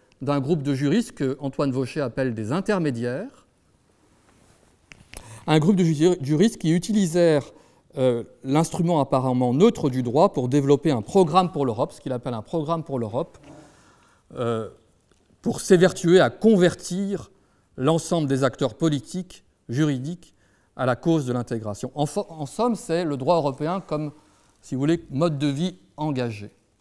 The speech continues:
Et, euh, euh, la question se pose encore aujourd'hui. La, la crise, euh, multiple de l'Union européenne, à mon sens, éprouve cet engagement.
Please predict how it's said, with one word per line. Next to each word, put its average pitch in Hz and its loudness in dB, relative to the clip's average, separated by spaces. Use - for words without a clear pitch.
Et, 180 4
euh, 135 -4
euh, 127 -4
la 143 0
question 180 -2
se 180 -2
pose 214 0
encore 127 -4
aujourd'hui. 107 -10
La, 123 -8
la 143 -8
crise, 170 -2
euh, 123 -10
multiple 147 -4
de 123 0
l'Union 123 0
européenne, 170 0
à 135 -4
mon 143 -4
sens, - -10
éprouve 151 -4
cet - -14
engagement. 104 -10